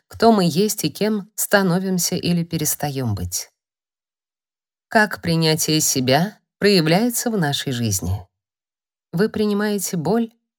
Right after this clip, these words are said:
вместо того, чтобы бежать от неё. Вы уважаете то, что есть, а не прячетесь от него. Вы позволяете беспорядку быть в порядке.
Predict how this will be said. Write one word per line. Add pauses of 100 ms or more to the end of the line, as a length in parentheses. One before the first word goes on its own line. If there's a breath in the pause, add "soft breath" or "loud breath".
(180)
вместо
того,
чтобы
бежать
от
неё. (760)
Вы
уважаете
то,
что
есть,
а
не
прячетесь
от
него. (600)
Вы
позволяете
беспорядку
быть
в
порядке.